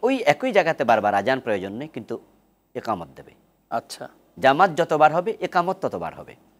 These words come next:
Speaker 2: ধন্যবাদ মোহতারাম। আরাফাত হোসেন আপনার কাছে জানতে চেয়েছেন, ওনার একটি পাঞ্জাবি আছে, কিন্তু পাঞ্জাবির ভিতরে যেই,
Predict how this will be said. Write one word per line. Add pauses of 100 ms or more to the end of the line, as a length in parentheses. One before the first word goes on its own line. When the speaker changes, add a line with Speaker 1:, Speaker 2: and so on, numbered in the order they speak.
(600)
Speaker 2:
ধন্যবাদ
মোহতারাম।
আরাফাত
হোসেন
আপনার
কাছে
জানতে
চেয়েছেন, (640)
ওনার
একটি
পাঞ্জাবি
আছে, (300)
কিন্তু
পাঞ্জাবির
ভিতরে (440)
যেই,